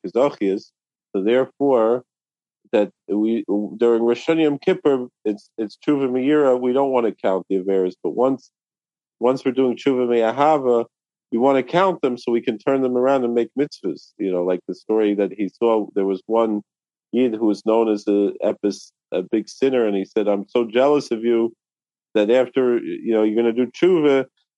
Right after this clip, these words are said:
all those, all the mitzvahs you get." And he said, "Don't worry, Rebbe, next year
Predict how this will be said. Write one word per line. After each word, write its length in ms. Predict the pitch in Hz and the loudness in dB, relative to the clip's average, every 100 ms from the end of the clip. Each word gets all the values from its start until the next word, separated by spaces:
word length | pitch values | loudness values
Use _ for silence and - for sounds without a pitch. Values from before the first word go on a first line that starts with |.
| _ | _
all 200 | 123 139 | 2 4
those, 260 | 135 123 - 123 | 4 0 -4 0
all 160 | 147 | 2
the 100 | 139 | 2
mitzvahs 480 | 131 180 185 143 135 | 2 0 0 -4 -2
you 60 | 113 | 2
get." 200 | 117 110 | 2 2
And 320 | 110 113 110 | -2 -2 -4
he 80 | 113 | -2
said, 180 | 123 | -2
"Don't 140 | 131 135 | 0 2
worry, 340 | 139 135 123 | 4 4 4
Rebbe, 180 | 120 110 | 2 2
next 320 | 120 127 - | 0 0 -2
year 280 | 135 127 120 | 0 0 0